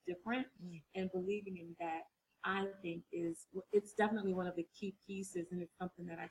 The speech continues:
Speaker 1: teach the women in my, in my coaching program.
Speaker 2: Yeah, so, so true.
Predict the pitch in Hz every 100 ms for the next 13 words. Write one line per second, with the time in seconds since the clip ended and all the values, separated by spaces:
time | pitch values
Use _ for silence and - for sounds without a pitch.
0 | - 196 - 180 175 175 165 165 170 165
1 | 165 165 - - _ - 180 170 - 170
2 | - 165 - 180 165 165 160 156 - -
3 | 190 185 180 165 - 165 147